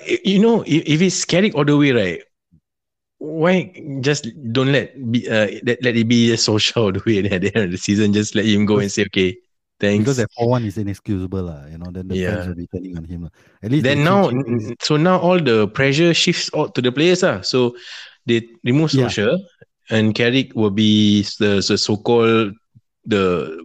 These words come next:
Speaker 1: temporary interim for, for now. The players better buck up lah. Players like Ronaldo, Sancho, Fernandes,
Speaker 2: Hmm. Hmm.
Speaker 1: Martial, Rashford.
Speaker 2: All of them lah, basically.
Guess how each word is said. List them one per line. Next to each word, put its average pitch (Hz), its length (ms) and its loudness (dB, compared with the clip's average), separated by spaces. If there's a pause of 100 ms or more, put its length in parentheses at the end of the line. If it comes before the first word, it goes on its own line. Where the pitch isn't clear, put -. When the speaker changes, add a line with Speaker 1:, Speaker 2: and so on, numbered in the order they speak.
(240)
Speaker 1:
temporary 110 600 2
interim 113 640 0 (320)
for, 101 320 0
for 98 160 0
now. 98 300 0 (720)
The 101 720 2 (100)
players 151 380 2
better 123 320 2
buck 117 320 0
up - 80 -8
lah. 113 160 2
Players 127 320 0
like 101 160 2
Ronaldo, 135 1040 2
Sancho, 139 960 2
Fernandes, 139 960 2
Speaker 2:
Hmm. - 80 -18
Hmm. - 20 -20 (280)
Speaker 1:
Martial, 139 760 2
Rashford. 135 800 2 (220)
Speaker 2:
All 107 100 -6
of 98 60 -8
them 104 160 -4
lah, 95 100 -6
basically. 87 380 -12